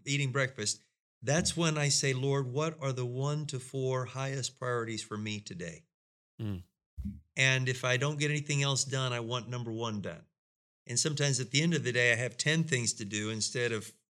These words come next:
Speaker 1: three or four. But knowing that I've done the most important thing first and I've had the balance of communion with God, exercise,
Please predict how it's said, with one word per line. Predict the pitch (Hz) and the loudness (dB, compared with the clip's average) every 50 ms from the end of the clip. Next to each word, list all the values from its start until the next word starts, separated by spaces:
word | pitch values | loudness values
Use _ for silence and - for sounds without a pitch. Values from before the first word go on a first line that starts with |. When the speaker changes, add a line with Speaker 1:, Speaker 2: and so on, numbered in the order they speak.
| _ _ | _ _
Speaker 1:
three | - 131 127 117 | -6 -4 -4 -4
or | 110 | -4
four. | - - 175 175 151 120 101 104 - - _ _ _ _ _ _ _ _ _ | -2 0 0 2 2 2 0 -2 -6 -12 _ _ _ _ _ _ _ _ _
But | - 127 131 135 131 131 127 - - _ _ - | -4 2 4 4 4 4 2 -4 -14 _ _ -2
knowing | 127 131 139 151 165 175 180 180 175 170 160 | 2 2 4 4 4 4 4 2 2 2 2
that | 143 139 135 139 | 2 0 0 0
I've | 135 139 135 127 | -2 -2 -2 0
done | 123 147 143 139 135 | 0 0 0 0 0
the | 131 | 0
most | 127 131 147 156 165 156 - - | 0 0 0 0 0 0 -2 -2
important | 143 135 - 147 143 135 - 127 - | -4 -4 -4 -4 -4 -4 -6 -8 -6
thing | 147 139 135 127 117 | -4 -2 -2 -2 -4
first | - - 156 127 113 107 110 - - - - - _ _ _ _ _ 131 | -4 -4 -2 -2 -2 0 0 -2 -2 -4 -6 -16 _ _ _ _ _ -4
and | 123 127 | -2 -2
I've | 127 123 | -2 -2
had | 127 139 156 151 151 143 135 | -2 -4 -2 -2 -2 -2 -2
the | 135 | -4
balance | 117 110 113 135 139 143 143 143 143 139 143 139 - - - | -6 -4 -2 -2 0 0 0 0 0 0 0 -2 -2 -4 -2
of | 127 127 127 127 127 123 - - - _ | -2 0 0 0 -2 -4 -6 -12 -14 _
communion | 117 117 117 123 131 139 139 139 139 135 135 | -10 -8 -6 -4 -2 -2 -2 -2 -2 -2 -2
with | 135 131 123 - 131 | -2 -4 -4 -4 -6
God, | 135 127 127 127 127 127 127 127 127 123 | -4 -2 -2 0 0 0 0 -2 -2 -4
exercise, | 117 117 117 - - - 120 113 - - 127 120 117 120 120 120 120 120 120 120 117 107 - - | -6 -8 -8 -8 -8 -6 -6 -6 -4 -4 -4 -4 -4 -2 -2 -2 -2 -2 -2 -2 -2 -2 -4 -4